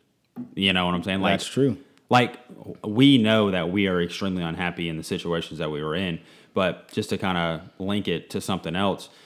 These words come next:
Speaker 1: my past, uh, relationship was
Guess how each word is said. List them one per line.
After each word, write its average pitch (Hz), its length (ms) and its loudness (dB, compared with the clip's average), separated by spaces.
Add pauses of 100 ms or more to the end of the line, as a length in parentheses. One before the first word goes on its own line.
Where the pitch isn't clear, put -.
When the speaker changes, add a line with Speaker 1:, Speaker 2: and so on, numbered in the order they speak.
(160)
Speaker 1:
my 92 100 2
past, 98 480 -2 (220)
uh, 90 260 0
relationship 87 800 -2
was 85 640 -4